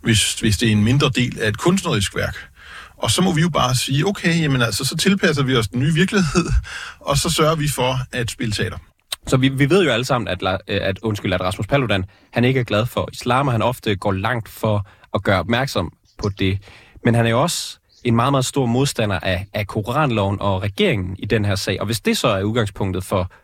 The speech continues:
Speaker 2: for teaterstykket, som det jo godt kunne lyde med, med, med hvad, øhm, øh, teaterkompagniet hedder, altså at det er en kritik af regeringen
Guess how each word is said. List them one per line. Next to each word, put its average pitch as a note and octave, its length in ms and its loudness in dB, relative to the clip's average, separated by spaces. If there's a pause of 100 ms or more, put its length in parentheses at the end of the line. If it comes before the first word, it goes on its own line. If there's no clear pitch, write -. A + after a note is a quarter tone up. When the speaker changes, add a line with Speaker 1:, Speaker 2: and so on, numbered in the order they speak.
Speaker 2:
for A#2 120 -2
teaterstykket, G#2+ 680 0
som G#2+ 140 -2
det G2+ 60 0
jo G2 40 -2
godt C3 160 -2
kunne A#2+ 200 -4
lyde D3+ 200 0
med, G#2+ 260 0
med, G#2 220 2
med G#2 200 0
hvad, F#2+ 320 2
øhm, F2+ 300 -6 (360)
øh, F#2 380 0 (460)
teaterkompagniet G2+ 600 2
hedder, D3+ 260 2 (720)
altså A2+ 200 2
at G2+ 140 2
det A2+ 80 4
er G#2 40 2
en G2+ 60 -2
kritik - 440 -2
af F#2 240 0
regeringen G2 540 -2